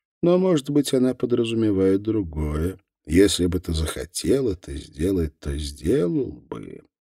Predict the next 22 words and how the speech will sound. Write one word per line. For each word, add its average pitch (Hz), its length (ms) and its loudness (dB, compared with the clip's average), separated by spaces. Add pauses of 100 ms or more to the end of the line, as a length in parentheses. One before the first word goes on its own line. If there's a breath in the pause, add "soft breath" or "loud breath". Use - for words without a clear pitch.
(600)
В 73 80 -8
языке 131 520 2
суррогате, 139 720 0
на 82 140 0
котором 90 420 0
мы 90 140 2
с - 100 -2
ней 104 180 2
объясняемся, 98 840 -2
нет 120 360 0
нюансов. 117 840 -8 (520 soft breath)
Она, 80 380 0
как - 220 0
я 101 100 4
заметил, 95 560 4
любит 107 400 4
констатировать 82 1160 -2
факты 165 720 0 (440 loud breath)
и 104 160 4
предпочитает 127 840 0
категоричные 104 960 -2
заявления. 92 1000 -6